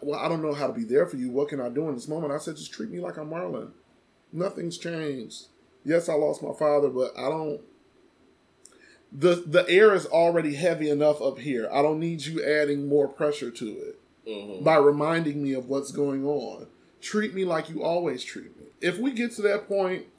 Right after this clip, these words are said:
Speaker 1: where I break down or you notice that my energy is shifting in conversation, give me the room and the floor to discuss it and talk about it how I want, at what length I want. But other than that, just treat me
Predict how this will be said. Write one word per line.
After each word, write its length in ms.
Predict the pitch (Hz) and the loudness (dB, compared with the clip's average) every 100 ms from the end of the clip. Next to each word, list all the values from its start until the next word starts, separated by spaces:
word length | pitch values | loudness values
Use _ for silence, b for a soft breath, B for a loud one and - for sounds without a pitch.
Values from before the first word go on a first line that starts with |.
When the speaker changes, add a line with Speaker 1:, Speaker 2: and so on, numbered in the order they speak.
| b b - | b b -6
Speaker 1:
where 160 | 127 | -2
I 100 | 127 | 0
break 360 | 113 143 143 131 | 4 4 4 2
down 580 | 139 135 135 131 127 127 | -4 -2 -6 -8 -8 -8
or 140 | 110 117 | -4 -4
you 100 | 123 | -4
notice 400 | 127 131 135 139 | -2 0 0 -2
that 120 | 131 | -4
my 180 | 123 117 | -4 -8
energy 380 | 127 135 123 127 | -6 -6 -6 -6
is 160 | 123 | -6
shifting 320 | - 131 135 131 | -6 -8 -8 -10
in 80 | |
conversation, 920 | 127 135 131 127 131 131 - 131 127 120 B B - | -8 -8 -8 -6 -6 -6 -8 -8 -10 -12 B B -2
give 140 | 147 | 0
me 60 | 139 | 0
the 80 | 123 | 0
room 400 | 135 151 165 151 | 2 2 2 -2
and 100 | 131 | -4
the 80 | |
floor 680 | - 143 156 160 160 170 185 _ _ _ _ _ - | -6 -4 -2 0 0 -2 -4 _ _ _ _ _ -10
to 540 | 165 151 139 127 131 135 | 0 2 2 0 -4 -4
discuss 480 | 139 - 156 170 180 | -4 -2 -2 -2 0
it 220 | 170 - | 0 -2
and 100 | 131 | -6
talk 220 | 143 139 | -4 -4
about 300 | 147 147 139 | 0 2 4
it 160 | 139 - | 2 -2
how 240 | 139 131 | -2 -2
I 200 | 123 143 | 0 0
want, 380 | 147 143 151 - | 2 0 -2 -4
at 140 | 120 | -6
what 180 | 127 131 | -2 -2
length 300 | 127 151 175 | -2 -6 -4
I 80 | 190 | -6
want. 380 | 185 190 196 - _ b b - | -4 -4 -6 -14 _ b b -4
But 160 | 147 | -2
other 200 | 175 190 | 2 0
than 180 | 170 165 | 0 -2
that, 220 | 165 151 | -2 -2
just 240 | 135 170 - | -4 -8 -6
treat 260 | 190 190 - | -8 -8 -8
me 400 | 160 160 160 | -6 -6 -8